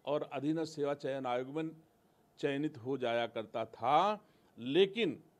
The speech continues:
जब से उत्तर प्रदेश में यशस्वी मुख्यमंत्री जी आए हैं, चाहे वो योग्य व्यक्ति होगा,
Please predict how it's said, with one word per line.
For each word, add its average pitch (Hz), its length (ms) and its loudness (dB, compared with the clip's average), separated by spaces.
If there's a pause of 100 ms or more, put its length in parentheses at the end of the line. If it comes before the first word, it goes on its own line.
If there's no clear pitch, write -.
जब 160 140 2
से 214 180 -4
उत्तर - 260 -4
प्रदेश 131 340 -6
में 131 80 -10
यशस्वी 120 300 -10
मुख्यमंत्री 117 500 -8
जी 127 100 -6
आए 131 200 0
हैं, 180 320 -4 (280)
चाहे 175 260 6
वो 185 540 0 (2000)
योग्य 214 400 10
व्यक्ति 190 280 2
होगा, 123 380 2